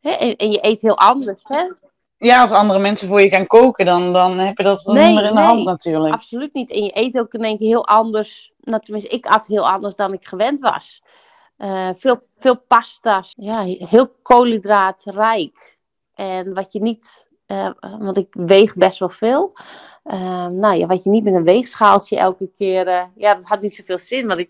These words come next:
Speaker 1: had eigenlijk geen idee wat er allemaal in zat.
Speaker 2: Nee.
Speaker 1: Maar wel heel blij ermee. Dus, eh, ik, eh, maakte er dankbaar gebruik van. Ik vond te lang, dan, dan zat ik maar wat hoger in mijn suikers, hè. Liever ietsje hoger dan te laag.
Speaker 2: Ja, oh ja, want een hypo
Speaker 1: Nee.
Speaker 2: met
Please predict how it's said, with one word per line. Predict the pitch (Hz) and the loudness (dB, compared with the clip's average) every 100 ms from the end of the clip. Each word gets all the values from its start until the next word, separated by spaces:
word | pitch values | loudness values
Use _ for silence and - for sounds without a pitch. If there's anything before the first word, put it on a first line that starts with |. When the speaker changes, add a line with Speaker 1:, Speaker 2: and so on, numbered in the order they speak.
| _ | _
Speaker 1:
had | 190 - | -18 -6
eigenlijk | 214 214 - 196 | -4 -4 -6 -6
geen | 180 | -4
idee | 180 175 | -4 -6
wat | 175 170 | -8 -6
er | |
allemaal | 175 175 | -6 -6
in | 254 | -8
zat. | 254 208 - - _ | -6 -6 -6 -10 _
Speaker 2:
Nee. | - 208 | 0 4
Speaker 1:
Maar | 220 190 | 4 6
wel | 240 240 | 4 6
heel | 226 247 240 | 6 4 2
blij | 190 196 226 | -2 0 0
ermee. | 208 196 165 165 | -4 -6 -6 -8
Dus, | 196 190 | -14 -8
eh, | 214 190 180 _ _ _ | -4 -4 -4 _ _ _
ik, | 208 180 | -18 -8
eh, | 202 | -8
maakte | 190 208 208 - | -4 -4 -6 -8
er | 185 185 | -8 -2
dankbaar | 214 254 202 190 | 0 0 0 -4
gebruik | 190 185 202 226 - | -4 -4 -2 -2 -4
van. | 185 151 151 _ - | -4 -4 -6 _ -10
Ik | - | 0
vond | 202 190 | 2 4
te | |
lang, | 190 196 202 180 | 4 4 2 0
dan, | 208 196 | 0 0
dan | 180 214 214 | -2 0 0
zat | 220 214 | -2 -6
ik | 226 | -6
maar | 208 | -6
wat | 185 | -8
hoger | - 196 185 - 175 | -4 -2 -2 -4 -12
in | - 185 | -10 -12
mijn | 180 | -6
suikers, | 208 175 170 185 | -2 -2 -4 -8
hè. | 247 | -8
Liever | 233 202 196 | -6 -6 -8
ietsje | - - 196 | -10 -8 -2
hoger | 190 220 220 | 0 0 -2
dan | 185 175 | -10 -10
te | 190 | -8
laag. | 196 220 190 - - _ _ | -2 0 0 -4 -16 _ _
Speaker 2:
Ja, | 190 202 - - | -2 -2 -2 -2
oh | 208 220 196 175 | 2 2 2 0
ja, | 175 185 - | 2 2 0
want | - 175 185 175 - | -4 -4 -4 -6 -10
een | - 180 180 | -8 -4 -4
hypo | 175 233 | 2 2
Speaker 1:
Nee. | 214 214 208 | 4 2 2
Speaker 2:
met | 196 | 2